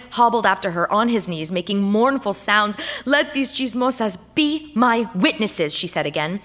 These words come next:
waving her hand and locking eyes with Cheryl, who later told us that she had nearly died of shame.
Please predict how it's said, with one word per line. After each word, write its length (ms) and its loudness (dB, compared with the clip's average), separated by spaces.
waving 320 2
her 140 -2
hand 340 -6
and 240 -6
locking 380 0
eyes 400 0
with 120 -2
Cheryl, 540 -4
who 160 0
later 300 4
told 240 0
us 160 2
that 220 -2
she 140 -2
had 160 -6
nearly 260 -4
died 240 -2
of 80 -4
shame. 340 -8